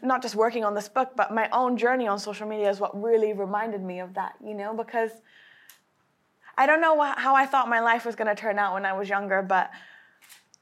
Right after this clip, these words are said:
I've already done so many things and survived so many crazy situations and have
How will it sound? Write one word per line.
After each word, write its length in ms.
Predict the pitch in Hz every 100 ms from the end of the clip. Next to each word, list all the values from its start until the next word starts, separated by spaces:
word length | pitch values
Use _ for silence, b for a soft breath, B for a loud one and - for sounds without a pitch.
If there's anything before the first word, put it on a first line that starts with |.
| - - _ _ _ -
I've 160 | 254 262
already 320 | 269 262 254
done 420 | 262 269 262 240 - _ _ _ 254
so 240 | - 262
many 180 | 262 262
things 280 | 277 277 233
and 100 | 226
survived 460 | 240 233 247 254
so 200 | 254 254
many 220 | 254 254
crazy 400 | 247 277 240 240
situations 800 | 254 247 254 233 240 247 233 226
and 80 | 202
have 280 | 240 220